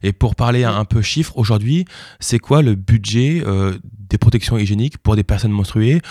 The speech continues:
Speaker 1: On imagine que c'est variable.
Speaker 2: Oui, c'est complètement variable. Parce qu'il y a aussi, il y a pas beaucoup de personnes qui n'ont plus leurs règles, euh, avec les pilules contraceptives
Speaker 1: Mhm.
Speaker 2: ou autres. Et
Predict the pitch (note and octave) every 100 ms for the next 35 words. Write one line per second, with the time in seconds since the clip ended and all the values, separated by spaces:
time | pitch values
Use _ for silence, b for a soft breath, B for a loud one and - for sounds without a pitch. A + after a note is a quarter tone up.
0 | B B F#2+ F#2 G#2+ A2 F2+ - E2+ F2
1 | G2+ A2+ F#2+ - _ _ B B F3 -
2 | F#3 F3+ G3+ G#3+ G#3+ G3+ F#3+ E3+ F3+ G#3+
3 | A3 _ _ - - E3+ D#3+ - G#3 G#3
4 | G3 G3+ G3 G#3+ G3 G3 G3 - E3+ -
5 | F3 E3+ E3+ F#3 F3 - B B B -
6 | D#3 D3 D3+ G3 E3+ E3+ - - F#3 F3+
7 | F3 F3 E3 E3+ E3+ E3 E3 D3+ F3+ E3
8 | - F#3+ F3+ E3 - E3 G3+ - - B
9 | B B B B B - F3+ F3+ F3 F3